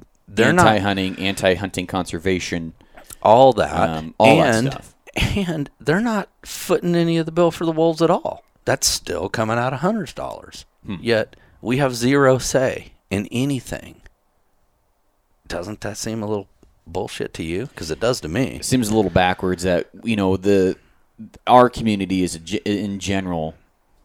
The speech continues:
Speaker 2: typically, I th-, I believe we do the most work, uh, volunteer work, conservation work, work for just, you know, even just, you know, fences for the sage grouse, all this other stuff, random stuff. We, we do a lot of work.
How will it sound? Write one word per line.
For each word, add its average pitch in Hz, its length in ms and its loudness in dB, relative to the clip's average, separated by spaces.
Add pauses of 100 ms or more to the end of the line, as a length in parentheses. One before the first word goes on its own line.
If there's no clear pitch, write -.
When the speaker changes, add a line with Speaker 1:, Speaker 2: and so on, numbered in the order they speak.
(200)
Speaker 2:
typically, 110 560 0
I 95 120 -4
th-, - 180 -10
I 104 100 4
believe 98 240 0
we 92 80 -2
do 90 120 -2
the 85 60 -4
most 87 300 -4
work, 82 480 -2 (480)
uh, 78 260 -6
volunteer 90 840 -2
work, 87 500 -2
conservation 85 760 -4
work, 85 420 -4 (560)
work 101 260 2
for 90 460 2
just, 90 260 -6 (180)
you 101 120 -8
know, 87 160 -2
even 117 220 -4
just, 110 240 -4
you 110 100 -6
know, 90 280 -2
fences 107 480 -4
for 101 120 -8
the 85 100 -4
sage 92 300 0
grouse, 87 320 0
all 131 160 4
this 123 160 0
other 92 200 4
stuff, - 280 -6
random 117 260 0
stuff. - 380 -8
We, - 160 -10
we 107 100 -6
do 120 160 2
a - 20 4
lot 107 220 6
of 92 60 0
work. 101 240 2